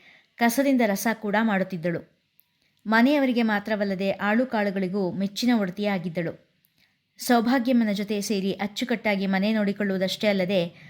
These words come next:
ಆದಿತ್ಯನ ಮೋಹದ ಮಡದಿಯಾಗಿ ಅಷ್ಟೇ ಅಲ್ಲದೆ, ಒಲವಿನ ಗೆಳತಿಯಾಗಿ, ಅಭಯ್ಗೆ ಅತ್ತಿಗೆಯಷ್ಟೇ ಅಲ್ಲದೆ ಒಳ್ಳೆ ಮಾರ್ಗದರ್ಶಿಯಾಗಿ ಎಲ್ಲ ಪಾತ್ರಗಳನ್ನು ಸಮರ್ಪಕವಾಗಿ ನಿಭಾಯಿಸುತ್ತಿದ್ದಳು. "ಅತ್ತೆ,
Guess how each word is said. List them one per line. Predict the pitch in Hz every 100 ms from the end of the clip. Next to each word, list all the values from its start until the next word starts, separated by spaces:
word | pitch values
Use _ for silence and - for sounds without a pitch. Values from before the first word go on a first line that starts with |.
| - -
ಆದಿತ್ಯನ | 196 220 240 247 220 202
ಮೋಹದ | 196 220 247 233
ಮಡದಿಯಾಗಿ | 208 185 208 202 185 190
ಅಷ್ಟೇ | 190 - 240
ಅಲ್ಲದೆ, | 247 196 175 175 190 - -
ಒಲವಿನ | 202 220 226
ಗೆಳತಿಯಾಗಿ, | 202 190 190 208 190 170 180 175 - _ _ _ _
ಅಭಯ್ಗೆ | 208 196 226 262 240
ಅತ್ತಿಗೆಯಷ್ಟೇ | - 185 - 226 247 233 - 233
ಅಲ್ಲದೆ | 220 196 208
ಒಳ್ಳೆ | 185 180 202
ಮಾರ್ಗದರ್ಶಿಯಾಗಿ | 196 180 196 220 208 - 190 175 170 185 180 - _ _ _
ಎಲ್ಲ | 202 214 233 247
ಪಾತ್ರಗಳನ್ನು | 247 226 214 208 190 185 196 185 190
ಸಮರ್ಪಕವಾಗಿ | - 233 247 240 247 226 196 185
ನಿಭಾಯಿಸುತ್ತಿದ್ದಳು. | 196 180 196 185 - 202 175 175 170 _ _ _ _ _ _ _ _ _ _ _ _ _ _
"ಅತ್ತೆ, | 214 214 262 262 - _